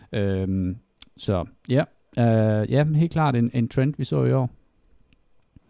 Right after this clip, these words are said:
Skal vi gå i gang med at tage en liste? Vi har jo alle sammen forberedt en, en, en liste med spil, øh, og nogle af dem er jo dubletter,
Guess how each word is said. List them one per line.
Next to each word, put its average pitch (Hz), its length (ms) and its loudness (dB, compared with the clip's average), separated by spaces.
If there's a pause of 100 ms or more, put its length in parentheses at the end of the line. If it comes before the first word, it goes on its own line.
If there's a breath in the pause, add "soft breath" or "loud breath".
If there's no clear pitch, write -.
(800 loud breath)
Skal - 340 2
vi 135 320 10
gå 139 100 8
i 135 40 10
gang 185 260 4
med 185 80 4
at 165 140 2
tage 196 180 6
en 180 60 2
liste? 190 240 4
Vi 147 60 6
har 151 80 8
jo 147 60 8
alle 165 120 6
sammen 180 220 4
forberedt 180 480 4
en, 131 360 4
en, 127 100 4
en 127 200 0
liste 160 440 2
med 147 160 8
spil, 160 420 0 (140)
øh, 117 640 4
og 113 280 2
nogle 139 260 6
af 170 60 2
dem 160 80 2
er 135 80 4
jo 120 60 6
dubletter, 127 540 2